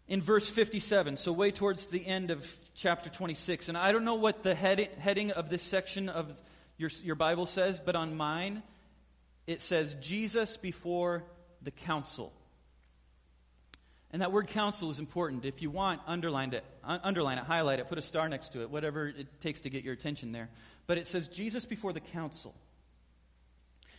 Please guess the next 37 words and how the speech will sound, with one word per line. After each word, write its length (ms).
And 100
so 100
Peter 280
has 120
followed 280
along 240
behind, 340
and 100
here's 220
what 80
it 80
says. 300
It 80
says, 260
"Then 220
the 60
people 520
who 140
had 100
arrested 720
Jesus 600
led 260
him 220
to 100
the 80
home 460
of 240
Caiaphas." 920
Here's 200
the 60
second 300
part 160
to 100
underline. 320
To 160
underline 540
Caiaphas. 600